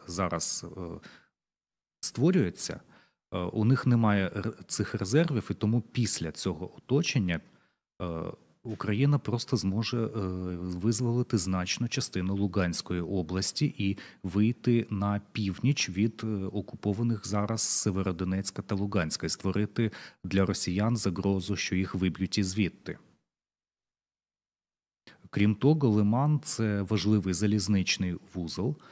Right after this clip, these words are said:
Е, там знаходиться дуже велике локомотивне депо. Зараз, е, хоча воно і не використовується, очевидно, ні тою, ні іншою стороною, але це важливий логістичний вузол на залізницях.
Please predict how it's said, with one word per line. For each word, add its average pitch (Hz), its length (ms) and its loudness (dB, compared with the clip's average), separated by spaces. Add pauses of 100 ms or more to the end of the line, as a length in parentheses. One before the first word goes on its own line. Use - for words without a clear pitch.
(340)
Е, 87 240 -4
там 113 200 6
знаходиться 95 640 -2
дуже 98 280 0
велике 90 420 -2
локомотивне 92 720 -4
депо. 120 460 -2 (200)
Зараз, 98 460 2
е, 87 460 -2 (120)
хоча - 300 -2
воно 90 260 -2
і 90 100 -2
не 92 100 -4
використовується, 87 880 -6
очевидно, 85 460 -6
ні 90 200 -2
тою, 87 300 -4
ні 85 200 -6
іншою 80 340 -8
стороною, 156 600 2 (320)
але 110 420 2 (140)
це 117 420 0
важливий 107 540 0
логістичний 90 680 -2
вузол 123 340 -2
на 95 180 0
залізницях. 95 800 -4